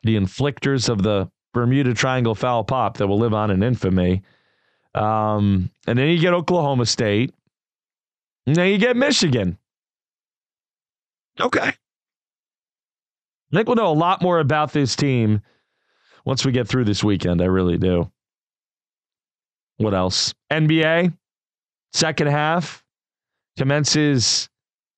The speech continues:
tonight as we get that going. Got a lot of games, too. Phoenix at Dallas on T N T. They're both fighting for playoff spot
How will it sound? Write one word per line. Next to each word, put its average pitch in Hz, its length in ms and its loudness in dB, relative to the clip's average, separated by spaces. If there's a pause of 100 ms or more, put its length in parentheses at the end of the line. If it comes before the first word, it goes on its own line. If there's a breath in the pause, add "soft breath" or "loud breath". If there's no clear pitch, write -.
(120)
tonight 143 680 -2 (180)
as 120 180 -2
we 120 120 2
get 120 180 0
that 131 280 -2
going. 160 460 0 (360 soft breath)
Got 131 100 0
a 113 40 0
lot 135 180 0
of 107 60 0
games, 123 360 0
too. 143 220 0
Phoenix 151 380 0
at 147 200 -2
Dallas 143 440 0
on 117 140 0
T 147 200 0
N 120 160 0
T. 143 200 0
They're 139 120 0
both 123 180 0
fighting 135 280 -2
for 113 120 -4
playoff 123 380 -2
spot 123 420 -2